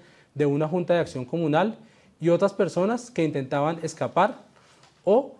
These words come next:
eran señaladas de auxiliar a otras organizaciones ilegales. Un fisca-, una fiscal de la Dirección Especializada contra las Violaciones a los Derechos Humanos estableció que alias René, como uno de los cabecillas del bloque suroeste de las A U C,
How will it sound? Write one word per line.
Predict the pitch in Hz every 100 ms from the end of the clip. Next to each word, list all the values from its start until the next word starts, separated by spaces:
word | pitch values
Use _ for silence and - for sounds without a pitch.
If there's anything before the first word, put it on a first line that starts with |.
| 156
eran | 170
señaladas | 170 196 160 139 143
de | 156
auxiliar | 185 175 135 143 190 -
a |
otras | 143 139 147
organizaciones | 160 147 135 120 - 120 127
ilegales. | 131 117 127 - - - _ _ _ _
Un | 185
fisca-, | 175 220 - 185
una | 170 202
fiscal | 214 - 156 147
de |
la | 175
Dirección | 165 135 139 139
Especializada | 139 165 143 123 131 139
contra | 165 160
las | 143 127
Violaciones | 127 117 - 135 160
a |
los | 156
Derechos | 127 117 120 147 -
Humanos | 180 156 170 170 - - - -
estableció | 160 170 156 151 165 170
que | 196
alias | 190 196
René, | 185 143 175 139 - - _ -
como | 147 147
uno | 156
de | 190
los | 185
cabecillas | 165 135 143 143 165
del | 165
bloque | 123 143 170 175
suroeste | - 151 123 139 143 175
de | 143 139
las | 120
A | 127
U | 156
C, | 165 160